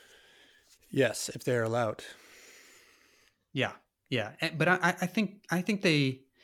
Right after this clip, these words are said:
Speaker 2: I, I think and hope they will. I mean, I think there's a generation of media-savvy runners who are either recently ended their careers or late in their careers, um, who are concerned about the survival of the sport, rightly so.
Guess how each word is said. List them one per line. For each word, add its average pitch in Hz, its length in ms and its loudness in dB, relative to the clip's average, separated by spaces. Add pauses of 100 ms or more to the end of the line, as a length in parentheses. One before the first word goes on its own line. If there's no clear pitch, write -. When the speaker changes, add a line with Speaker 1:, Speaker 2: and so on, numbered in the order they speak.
(460)
Speaker 2:
I, 151 200 -4 (120)
I 156 80 2
think 185 240 2
and 151 100 8
hope 139 140 4
they 123 140 4
will. 131 180 6
I 113 60 4
mean, 113 100 2
I 120 60 4
think 143 200 2
there's 123 180 4
a 113 40 0
generation 127 640 4
of 110 80 -2
media-savvy 117 880 4
runners 107 540 0
who 120 240 0
are 107 400 2 (520)
either 131 200 4
recently 156 420 4
ended 147 220 4
their 143 100 6
careers 147 540 4
or 107 140 0
late 131 220 6
in 147 100 8
their 139 140 4
careers, 135 640 4 (460)
um, 107 480 0 (320)
who 127 140 2
are 110 60 2
concerned 135 520 4
about 120 180 2
the 117 80 0
survival 117 680 2
of 104 100 -4
the 107 80 -4
sport, 123 460 -2 (100)
rightly 120 220 -8
so. 117 400 -4